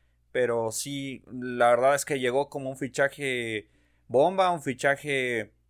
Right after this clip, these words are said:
este, pues que se esperaba más y nada más no ha dado lo que, pues lo que su calidad,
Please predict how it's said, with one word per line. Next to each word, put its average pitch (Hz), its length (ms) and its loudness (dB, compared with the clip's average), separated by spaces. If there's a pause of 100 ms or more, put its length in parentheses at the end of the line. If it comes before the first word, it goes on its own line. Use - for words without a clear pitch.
(220)
este, 104 840 -8 (280)
pues 117 200 -8
que 127 160 -6
se 127 120 -8
esperaba 151 420 2
más 160 480 -2 (360)
y 110 600 -10
nada 117 240 -6
más 123 240 -6
no 127 200 -6
ha 123 260 -4
dado 117 520 -2 (360)
lo 110 200 -6
que, 104 540 -8 (1120)
pues 135 180 -2
lo 143 160 2
que 147 100 -2
su 139 200 -6
calidad, 160 520 2